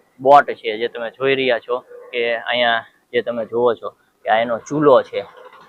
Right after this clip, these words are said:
જો, આ, આ, આ, આ છે એનો ચૂલો છે, બરાબર છે. અને આ રીતના એમના બધા વાસણો છે, જે એ લોકો જતા હોય છે, ત્યારે ખાસ પ્રકારનું જેને કહેવાય કે બધી વસ્તુ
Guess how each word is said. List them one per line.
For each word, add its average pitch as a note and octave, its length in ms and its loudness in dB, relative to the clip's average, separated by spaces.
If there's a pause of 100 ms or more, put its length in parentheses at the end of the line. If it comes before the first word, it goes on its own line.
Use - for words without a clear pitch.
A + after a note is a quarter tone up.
(500)
જો, G#2 220 -8 (200)
આ, G#2+ 100 -2
આ, A#2 260 -2 (140)
આ, - 180 -6
આ B2 160 -2
છે B2+ 180 -12
એનો A#2+ 240 -8 (360)
ચૂલો B2+ 320 -2
છે, A2+ 260 -16 (340)
બરાબર B2+ 300 -4
છે. C3+ 160 -20
અને A#2 460 -20
આ B2 220 2
રીતના B2+ 320 -8
એમના A#2+ 400 -6 (160)
બધા A2+ 300 -2 (340)
વાસણો A#2 460 2
છે, G#2 260 -10 (280)
જે A#2 60 -6 (140)
એ A2+ 40 -4
લોકો A2+ 360 0
જતા B2 300 0
હોય B2 220 6
છે, G#2 180 -12 (320)
ત્યારે A2+ 220 0
ખાસ C3 440 4
પ્રકારનું B2 600 -2 (280)
જેને A#2 200 -6
કહેવાય A#2+ 220 -2
કે A2+ 100 -10
બધી B2 240 -6
વસ્તુ A#2+ 440 -10